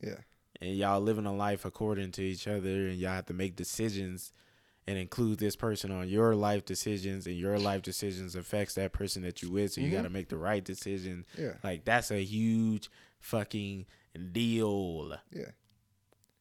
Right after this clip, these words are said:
Speaker 1: And, and the worst part about it is, like, you don't know what's gonna happen.
Speaker 2: Yeah.
Speaker 1: You know what I'm saying? You don't know
Speaker 2: But
Speaker 1: if,
Speaker 2: you have
Speaker 1: like
Speaker 2: to be prepared for any type of change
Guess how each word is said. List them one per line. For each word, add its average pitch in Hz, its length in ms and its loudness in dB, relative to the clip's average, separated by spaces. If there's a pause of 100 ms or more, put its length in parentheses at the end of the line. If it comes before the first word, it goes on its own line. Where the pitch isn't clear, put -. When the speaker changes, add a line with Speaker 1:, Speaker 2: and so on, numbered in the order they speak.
(480)
Speaker 1:
And, 180 140 8
and 156 280 2
the 131 140 2 (140)
worst 175 240 4
part 156 120 6
about 123 280 2
it - 40 2
is, 95 120 -4
like, 92 220 -10
you 110 120 -2
don't 123 160 0
know 101 100 -4
what's 101 200 -4
gonna 101 160 -6
happen. 92 340 -8 (400)
Speaker 2:
Yeah. 151 100 6
Speaker 1:
You 302 120 6
know 110 360 -4
what - 40 -
I'm 110 80 -2
saying? 113 220 -2
You 135 80 4
don't 151 100 6
know 139 120 10
Speaker 2:
But 127 80 10
Speaker 1:
if, 123 40 6
Speaker 2:
you 151 80 12
have 151 80 12
Speaker 1:
like 147 80 12
Speaker 2:
to 151 60 8
be 139 380 10 (260)
prepared 143 500 10
for 123 120 2
any 131 280 2
type 139 200 4
of 127 80 0
change 120 640 0